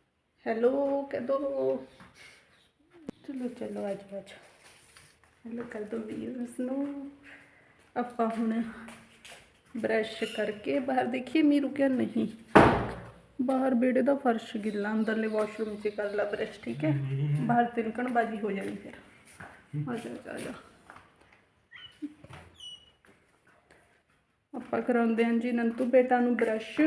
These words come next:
Speaker 1: ਫਿਰ ਬਣਾਵਾਂਗੇ ਇਹਦੇ ਫੇਵਰਟ ਪਿਆਜ਼ ਵਾਲੇ ਪਰੌਂਠੇ। ਲੈ ਬੈਠੋ ਬਈ, ਬੈਠੋ,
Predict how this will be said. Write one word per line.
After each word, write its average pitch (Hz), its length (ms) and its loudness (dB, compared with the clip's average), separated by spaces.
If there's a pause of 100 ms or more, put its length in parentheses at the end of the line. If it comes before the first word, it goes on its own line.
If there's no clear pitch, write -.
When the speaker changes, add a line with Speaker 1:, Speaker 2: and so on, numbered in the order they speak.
(1300)
Speaker 1:
ਫਿਰ 247 640 4 (460)
ਬਣਾਵਾਂਗੇ 254 540 4
ਇਹਦੇ 277 160 4
ਫੇਵਰਟ 247 560 2
ਪਿਆਜ਼ 220 460 2
ਵਾਲੇ 208 140 4
ਪਰੌਂਠੇ। 214 540 -2 (640)
ਲੈ 247 80 2
ਬੈਠੋ 233 340 0
ਬਈ, 214 120 0
ਬੈਠੋ, 208 340 -4